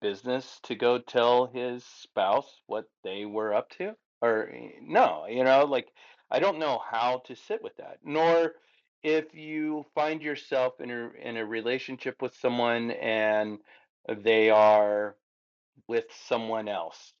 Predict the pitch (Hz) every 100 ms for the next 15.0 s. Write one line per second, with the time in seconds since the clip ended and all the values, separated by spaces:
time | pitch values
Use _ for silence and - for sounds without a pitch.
0 | - 170 104 - 110 101 - 120 92 82
1 | 82 104 - 123 139 113 - 139 127 -
2 | 117 113 110 _ _ _ - 104 101 92
3 | _ _ _ - 123 127 127 117 - 123
4 | 113 101 - - 92 - - - 87 90
5 | 90 _ - 107 - 104 107 101 95 -
6 | - - - _ - 98 - 110 104 113
7 | 123 135 135 127 127 131 117 127 117 113
8 | - 120 117 123 120 113 110 - 113 110
9 | 107 101 101 104 101 120 117 98 95 _
10 | _ _ - 107 107 107 107 104 104 117
11 | 117 113 110 107 104 104 101 - 117 107
12 | 104 101 98 95 - 101 98 - 82 -
13 | - _ - 107 98 - 117 - - 110
14 | - 104 98 95 92 95 - 107 92